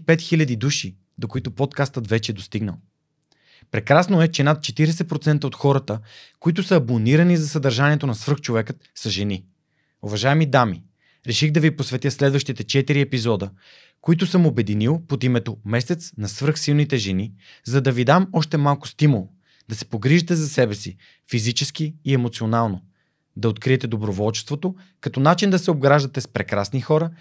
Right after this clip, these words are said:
и да сте активен създател на положителна промяна в обществото ни, да си припомните някои от невероятните идеи, които сте заровили в някой тефтер или в края на съзнанието си, а те всъщност ви чакат да ги превърнете в хоби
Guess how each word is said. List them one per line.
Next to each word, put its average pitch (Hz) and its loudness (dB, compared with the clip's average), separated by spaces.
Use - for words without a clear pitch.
и 151 -2
да 143 4
сте 156 0
активен 170 6
създател 147 2
на 110 0
положителна 113 0
промяна 117 0
в - -14
обществото 135 -4
ни, 90 -4
да 101 -12
си - -10
припомните 113 0
някои 113 -2
от 104 -8
невероятните 107 -2
идеи, 117 2
които 180 0
сте 208 -2
заровили 185 6
в 165 -6
някой 139 2
тефтер 127 0
или 156 6
в 151 -4
края 170 4
на 180 4
съзнанието 147 2
си, 160 -6
а 107 -6
те 151 0
всъщност 151 -2
ви 104 -6
чакат 143 0
да 131 -2
ги 104 -2
превърнете 110 -2
в - -10
хоби 113 -4